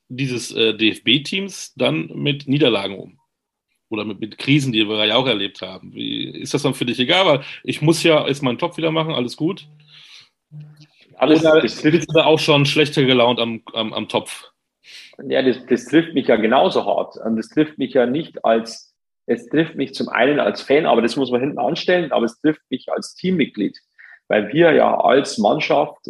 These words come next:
Speaker 2: äh, im, versuchen einfach, äh,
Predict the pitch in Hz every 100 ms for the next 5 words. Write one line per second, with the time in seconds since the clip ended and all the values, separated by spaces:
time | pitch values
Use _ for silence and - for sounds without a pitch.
0 | - - - - - 127 123 - _ _
1 | - - 127 - - 185 185 185 170 -
2 | 120 123 143 135 - _ _ - - -
3 | _ 110 113 117